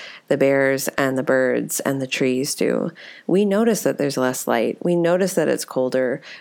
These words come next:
We naturally wanna go inside and be warm and create heat and rest more. So the work here is really just to let ourselves do that. Um, the winter is so amazing, and it's really the best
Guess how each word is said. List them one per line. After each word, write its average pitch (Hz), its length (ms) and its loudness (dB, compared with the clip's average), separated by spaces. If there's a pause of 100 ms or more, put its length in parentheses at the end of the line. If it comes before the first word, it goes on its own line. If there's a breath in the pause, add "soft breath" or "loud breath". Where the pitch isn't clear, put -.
We 165 140 2
naturally 165 480 2
wanna 156 200 0
go 139 220 2
inside 123 720 -2
and 143 160 0
be 139 160 2
warm 127 360 0
and 143 160 -4
create 139 440 0
heat 135 360 -2
and 135 200 -2
rest 127 360 -4
more. - 360 -4 (360 loud breath)
So - 160 2
the 175 100 4
work 180 280 0
here 180 220 2
is 147 180 0
really 156 240 2
just 151 260 -2
to 156 80 0
let 147 220 2
ourselves 139 680 0 (420 loud breath)
do 208 220 4
that. - 280 -2 (640 loud breath)
Um, 147 480 0 (1000)
the 170 100 4
winter 208 380 0
is 160 240 2
so 170 640 2
amazing, 156 480 2
and 147 80 2
it's 143 240 -6
really 214 240 4
the 160 120 2
best 147 520 0